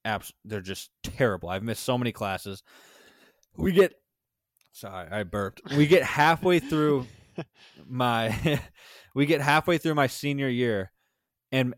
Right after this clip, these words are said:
Speaker 1: and I, and things are going awful. My mom's getting calls from the principal, like, every week.
Speaker 2: Mm.
Speaker 1: Um,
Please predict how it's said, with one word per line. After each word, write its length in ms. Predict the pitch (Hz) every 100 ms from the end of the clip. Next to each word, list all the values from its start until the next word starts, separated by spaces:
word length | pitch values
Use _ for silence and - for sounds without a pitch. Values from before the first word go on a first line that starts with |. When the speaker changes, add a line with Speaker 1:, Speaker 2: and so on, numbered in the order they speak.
| -
Speaker 1:
and 220 | 120 113
I, 480 | 113 110 107 107 - _ _ _ _ _ _ _
and 160 | 139 127
things 240 | 165 170
are 100 | 147
going 260 | 127 120 110 _
awful. 340 | 120 107 - 90
My 140 | 104
mom's 300 | 127 139 151
getting 220 | 160 147
calls 300 | - 123 120
from 160 | - 113
the 220 | 107 104 _
principal, 380 | - 113 - 98
like, 200 | 92 95 _
every 300 | 123 113 120
week. 440 | 110 101 85 - - -
Speaker 2:
Mm. 380 | 139 123 _ -
Speaker 1:
Um, 600 | 117 107 101 98 95 76